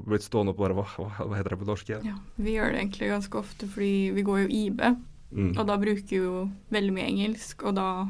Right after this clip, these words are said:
Speaker 2: når man plutselig må snakke norsk igjen, så blir det sånn, hva, hva er det jeg skal si,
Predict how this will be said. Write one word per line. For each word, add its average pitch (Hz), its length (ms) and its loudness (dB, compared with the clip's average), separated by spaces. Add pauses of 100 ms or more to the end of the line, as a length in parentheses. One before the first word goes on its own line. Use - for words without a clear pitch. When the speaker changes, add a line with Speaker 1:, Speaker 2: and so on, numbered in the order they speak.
(120)
Speaker 2:
når 208 140 0
man 202 100 4
plutselig 196 400 -4
må 185 160 -4
snakke 196 320 -2
norsk 190 320 -4
igjen, 226 160 0
så 226 80 -6
blir 202 160 0
det 196 80 0
sånn, 190 220 -2 (1000)
hva, 202 200 4 (680)
hva 202 80 6
er 202 80 8
det 208 60 8
jeg - 80 2
skal 240 160 8
si, 202 160 2